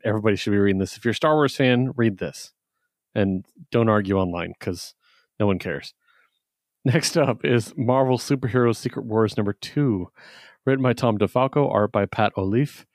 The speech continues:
colored by John Calise, and letter by Joe Caramagna. I'll be quick with this one. Uh, this is a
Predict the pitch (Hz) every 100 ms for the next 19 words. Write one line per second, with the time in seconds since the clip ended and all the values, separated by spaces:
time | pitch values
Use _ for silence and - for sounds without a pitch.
0 | _ _ _ _ - 123 113 110 104 104
1 | - 107 110 117 110 98 101 98 101 92
2 | 98 92 98 95 90 - _ _ _ _
3 | _ - 160 147 147 135 127 120 127 117
4 | - - - - 110 101 120 - 139 113
5 | 123 117 110 98